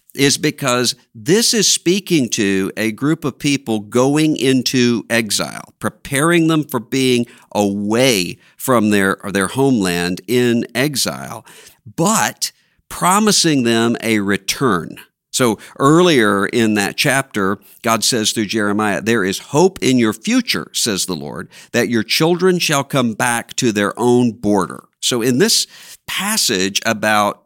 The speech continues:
the future, about the newness of the new covenant, God says, "Set up some markers along the road so that you can know where you are, you can know where you're going."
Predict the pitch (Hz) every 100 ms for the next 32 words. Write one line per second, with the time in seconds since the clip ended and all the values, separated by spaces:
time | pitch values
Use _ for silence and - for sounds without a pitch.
0 | _ 95 - - 226 202 - 90 69 65
1 | 92 107 101 - 98 92 85 78 101 113
2 | 151 170 135 - - 107 113 107 107 110
3 | 110 110 131 131 104 85 85 - - -
4 | - - 123 123 - 110 101 - _ -
5 | - - 175 - 175 190 - 120 107 107
6 | 110 107 - - - - - _ _ _
7 | - 107 110 113 143 160 170 160 147 90
8 | 53 - - _ - - 135 117 113 120
9 | 117 110 107 110 117 139 160 170 147 -
10 | 110 135 135 143 127 117 - 123 131 131
11 | 123 113 113 104 117 131 139 127 120 107
12 | 98 98 117 113 95 95